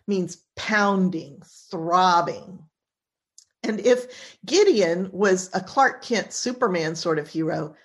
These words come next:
Samson is most definitely the Incredible Hulk. In the next scene, Samson is probably around seventeen years old, and he's driven entirely by hormones.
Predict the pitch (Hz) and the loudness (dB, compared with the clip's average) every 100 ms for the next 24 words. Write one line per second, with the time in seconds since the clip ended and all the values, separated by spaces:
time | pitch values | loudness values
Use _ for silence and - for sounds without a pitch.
0 | _ - 233 277 330 - 370 339 - 170 | _ -8 -4 -2 -4 -6 -6 -6 -6 -8
1 | 165 156 156 190 175 - 190 185 151 - | -6 -8 -8 -12 -4 0 2 0 -6 -10
2 | - 156 185 156 160 165 165 160 156 143 | -10 -8 -8 -10 -2 -2 -2 -4 -6 -8
3 | 143 - - _ _ _ _ _ _ _ | -8 -16 -20 _ _ _ _ _ _ _
4 | _ _ _ _ _ _ _ 202 196 262 | _ _ _ _ _ _ _ -2 2 0
5 | - - - 165 165 185 - _ - - | 0 -6 -6 -6 -8 -12 -20 _ -10 -2
6 | 240 262 320 262 247 - 220 220 202 208 | 0 0 -2 -2 -4 -6 -4 -2 0 0
7 | 190 185 220 220 220 214 208 208 175 185 | -2 -6 -2 0 0 0 -4 -2 -2 -4
8 | 180 165 160 156 - - - _ _ _ | -4 -6 -6 -8 -10 -14 -18 _ _ _
9 | - 208 226 185 185 220 254 269 269 254 | -2 0 0 -2 0 2 4 2 -2 -6
10 | - 202 208 202 185 185 175 170 - 175 | -6 -4 0 2 4 2 0 -2 -2 0
11 | 175 170 156 - 143 151 156 | 0 -4 -4 -8 -12 -16 -16